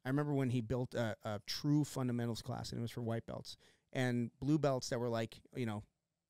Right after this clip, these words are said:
you know, coming up lame or whatever, coming up, you know, from injuries and coming back. He would tell them, "No, you don't go to the fundamentals class. That's not for you. You got, I mean, once you got, what, three stripes or something on your white belt, you were in the,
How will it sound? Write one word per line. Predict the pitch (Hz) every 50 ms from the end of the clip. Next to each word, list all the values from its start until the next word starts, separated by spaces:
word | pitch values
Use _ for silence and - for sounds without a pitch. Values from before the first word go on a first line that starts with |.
| _ _ _ _ _ _ _ _ _ _ _ _ _ _ _ _
you | - 117
know, | 101 92 - -
coming | - 143 139 127 123
up | 120 -
lame | 120 123 123 123 123 127
or | 123
whatever, | 120 123 120 123 -
coming | - 131 123 123 123
up, | 107 - _
you | 127 120
know, | 113
from | 110 - 120 117 -
injuries | - 127 131 123 131 135 139 139 127 135
and | 117 -
coming | 135 131 123
back. | 120 120 135 - - - - - - - - _ _
He | - 127
would | 120 117
tell | - 143 143
them, | 120 117
"No, | 123 135 123
you | 113 117
don't | 123 127 - - _ _
go | - 123 127
to | 127
the | 117 -
fundamentals | - 123 117 120 120 117 -
class. | - 117 98 98 -
That's | 120 - 123
not | 107 -
for | -
you. | 110 107 110 107 107 - _ _ _ _ _ _ _ _ _ _ _ _ _ _ _ _ _ _ _ _
You | 120 120
got, | 120 123 127 135 -
I | 131
mean, | 131 131 123 -
once | 139 131 143 139 -
you | 160 151
got, | 147
what, | 139 135 120 -
three | 131 135 143 139
stripes | - - 127 131 135 -
or | 156
something | 143 - 139 131 147
on | 135 131
your | 127 123
white | 123 127 127
belt, | - 151 151 - -
you | - 123
were | 127 127 131
in | 127 127
the, | 123 120 120